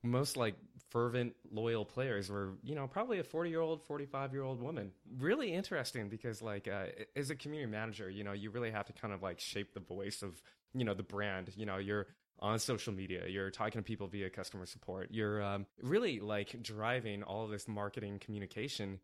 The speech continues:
And I had to do a very hard pivot. Like, when I went from, uh, console gaming, where, you know, I was marketing games like Call of Duty and, you know, Elite Speak and, you know, all these guys who are, like, hardcore, like, you know, nerdy gamers, and then going to mobile gaming where, you know, I'm, I'm talking to, you know, a grandmother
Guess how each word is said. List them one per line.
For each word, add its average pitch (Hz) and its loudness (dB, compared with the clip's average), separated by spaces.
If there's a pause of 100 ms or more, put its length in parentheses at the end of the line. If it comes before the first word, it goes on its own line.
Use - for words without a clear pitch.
And 127 4
I 123 2
had 190 2
to 220 -4
do 214 0
a 190 0
very 185 -2
hard 170 -2
pivot. 151 -2
Like, 101 0
when 110 -2
I 117 0
went 127 -2
from, 113 -2
uh, 101 0
console 107 -2
gaming, 104 2 (160)
where, 123 6
you 117 2
know, 113 2
I - 4
was 110 2
marketing 113 2
games 104 0
like 92 -4
Call 113 2
of 98 -2
Duty 104 2
and, 98 0
you 101 -2
know, 95 0
Elite 107 0
Speak 104 2
and, 104 2
you 107 0
know, 107 2
all 107 4
these 110 2
guys 104 4
who 107 -4
are, 104 0
like, 98 -2
hardcore, 107 0
like, 101 2
you 139 0
know, 175 -2
nerdy 131 2
gamers, 120 2
and 113 2
then 117 2 (340)
going 143 6
to 143 4
mobile 131 4
gaming 107 0
where, 104 2 (280)
you 135 2
know, 135 6
I'm, 123 4
I'm 123 4
talking 180 2
to, 95 2
you 104 0
know, 104 2
a 98 2
grandmother 95 0